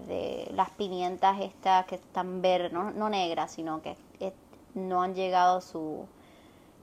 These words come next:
que están blancas, yo diría, blancas, verdes. Es el, lo que huele el,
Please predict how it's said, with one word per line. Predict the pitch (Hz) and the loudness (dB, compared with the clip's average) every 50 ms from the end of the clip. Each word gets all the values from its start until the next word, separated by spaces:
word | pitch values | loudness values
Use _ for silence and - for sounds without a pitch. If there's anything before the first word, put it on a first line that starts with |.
| - - - | -20 -18 -12
que | - 117 | -12 -10
están | - - 175 175 185 190 190 | -8 -4 -4 -4 -4 -2 0
blancas, | 190 196 185 175 160 156 151 147 143 | 4 8 8 8 6 6 -2 -8 -8
yo | - - | -8 -6
diría, | 160 165 160 156 165 156 151 | -6 -6 -6 -4 -2 -2 -2
blancas, | 156 165 170 170 175 175 175 175 175 175 175 170 170 175 - | 0 0 -2 0 0 0 -2 -4 -4 -2 0 0 -2 -2 -2
verdes. | 180 175 175 175 170 170 165 165 165 165 160 160 160 170 - - - - - - - - - - | -4 -2 -2 -2 -2 -2 -4 -4 -4 -4 -4 -4 -6 -8 -10 -16 -20 -20 -20 -20 -20 -20 -16 -10
Es | - 185 - - | -10 -10 -8 -8
el, | - 165 151 - 202 | -8 -8 -6 -4 0
lo | 196 190 | 0 0
que | 190 180 | 2 2
huele | 180 185 196 220 240 254 269 269 262 - - | 0 4 4 6 6 6 6 4 2 0 -2
el, | - - 190 175 160 | -4 -4 -4 -4 -4